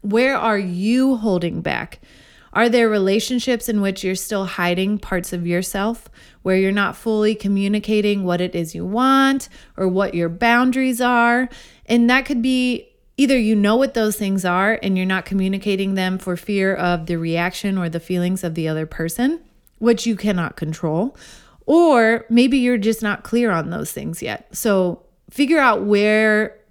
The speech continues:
where, what part of that is holding you back. Is it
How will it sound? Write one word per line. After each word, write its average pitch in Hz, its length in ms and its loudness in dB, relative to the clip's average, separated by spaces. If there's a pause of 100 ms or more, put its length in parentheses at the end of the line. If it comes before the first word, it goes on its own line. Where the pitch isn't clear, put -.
(100)
where, 233 800 2
what 220 220 -2
part 220 180 -2
of 190 120 -4
that 175 360 -2 (320)
is 196 140 -2
holding 175 400 -2
you 160 80 -4
back. - 420 -8
Is 190 180 0
it 196 240 -2